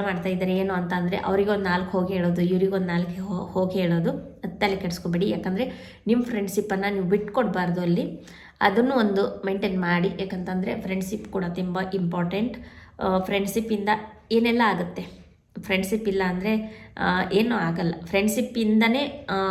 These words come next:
ಎಷ್ಟೋ ನಾವು ಇಂಪ್ರೂವ್ ಆಗ್ತೀವಿ. ಒಬ್ರಿಗೆ ಗೊತ್ತಿಲ್ಲದೆ ಇರೋ ವಿಷಯ ಇನ್ನೊಬ್ರಿಗೆ ಗೊತ್ತಿರುತ್ತೆ. So ಹಂಗೆ ಲೈಫ್‌ನಲ್ಲಿನೂ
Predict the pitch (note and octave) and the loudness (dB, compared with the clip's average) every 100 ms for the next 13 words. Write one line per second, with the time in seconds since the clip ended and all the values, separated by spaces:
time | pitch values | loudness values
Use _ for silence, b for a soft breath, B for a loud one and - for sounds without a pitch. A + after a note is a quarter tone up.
0 | F#3 - G3 - - C4+ C#4+ B3 G#3 G3+ | -2 -2 -2 -2 2 4 4 4 2 0
1 | G3+ F#3+ G#3+ G#3 F#3 - F#3+ F#3+ - G3+ | -2 -2 0 0 0 -2 0 0 0 0
2 | G#3 B3+ A3+ G#3+ G#3 F#3+ G3 F#3+ F#3+ F#3+ | 2 2 0 0 0 0 2 2 -2 -2
3 | F#3+ G3+ G3 F#3+ A3 A#3 A3 G3+ G3+ F#3+ | -4 -2 -2 0 0 2 0 -2 -4 -6
4 | G3 F#3+ F#3 F#3 F#3+ F#3 - - - - | -4 -4 -4 -4 -4 -8 -16 -20 -20 -20
5 | - - - G3 F#3+ G3 G3 B B B | -20 -20 -8 -2 0 0 -2 B B B
6 | F#3 F#3 G#3 G3+ G3+ G#3 A3+ E4 | 0 2 2 0 2 2 2 0